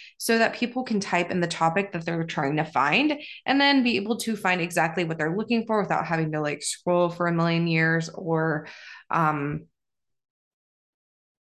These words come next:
yeah, or just, like, really search too hard. So a search bar is also a great idea.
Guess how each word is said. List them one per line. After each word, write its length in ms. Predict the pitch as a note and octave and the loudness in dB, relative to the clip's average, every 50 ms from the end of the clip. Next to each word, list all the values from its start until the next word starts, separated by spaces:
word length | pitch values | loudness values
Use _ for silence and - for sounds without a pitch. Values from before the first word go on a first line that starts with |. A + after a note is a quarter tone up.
| _ _ _ - | _ _ _ -2
yeah, 320 | F3 G3 G3+ G3 E3+ C#3 | 0 2 4 4 2 2
or 160 | - E3 E3+ | 2 0 0
just, 260 | E3 E3+ E3 E3 - - | 0 0 -2 -2 -2 -2
like, 180 | D#3+ E3 - - | -4 -4 -2 -2
really 240 | E3+ E3 E3 E3 | 0 0 2 2
search 460 | E3 - - D#3+ E3 E3 E3 - - - | 0 0 0 0 0 -2 -2 -8 -8 -4
too 260 | - D#3+ D#3+ F3+ F3 | -2 0 0 0 2
hard. 360 | G#3+ A#3+ C4 C#4 D4 C#4+ B3 | 2 2 4 4 4 2 2
So 360 | - - F3+ E3 E3 D#3+ - | 0 0 2 2 2 2 0
a 100 | - D#3 | 0 -2
search 260 | D#3+ - G#3+ A#3 - - | -2 -2 -2 -4 0 0
bar 180 | A#3 A#3 A#3 A#3+ | 2 2 4 2
is 80 | A3 | 2
also 400 | - - G3 G3 G3 G3 G3 G3 - | 0 0 0 0 0 -2 -2 -2 -2
a 60 | G#3 | -4
great 300 | G3 - G3 F#3+ G3 - | -2 0 0 0 2 2
idea. 560 | F#3+ G3+ F#3+ F#3+ F3+ F#3+ F#3 F#3 F#3 F#3+ F#3+ | 0 0 -2 -2 0 0 2 2 2 0 -2